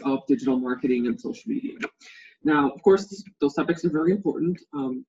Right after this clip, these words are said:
tactics and strategies are very important when it comes to growing your business. I will not dispute that. But what I have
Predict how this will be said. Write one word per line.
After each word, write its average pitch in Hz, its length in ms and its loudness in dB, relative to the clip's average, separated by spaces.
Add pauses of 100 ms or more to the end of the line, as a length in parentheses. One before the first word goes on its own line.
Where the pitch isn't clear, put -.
tactics - 420 -12
and 208 60 2
strategies 180 480 -2
are 220 120 4
very 170 240 2
important 165 360 2
when 147 120 0
it 147 100 -8
comes 147 220 -4
to - 80 -16
growing 123 300 -6
your 160 100 0
business. 175 500 0
I - 220 -14
will 254 200 -2
not 254 220 -6
dispute - 460 -4
that. - 220 -4 (680)
But 180 200 0
what 185 100 2
I 214 80 4
have 233 200 2